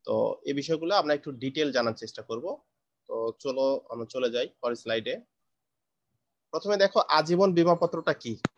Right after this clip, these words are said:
এটা, আচ্ছা,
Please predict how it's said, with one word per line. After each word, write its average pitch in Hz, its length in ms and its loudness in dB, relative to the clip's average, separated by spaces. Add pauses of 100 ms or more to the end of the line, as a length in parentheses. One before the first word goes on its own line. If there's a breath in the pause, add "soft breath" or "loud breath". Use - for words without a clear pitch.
(220)
এটা, 135 400 4 (4000)
আচ্ছা, 113 280 -10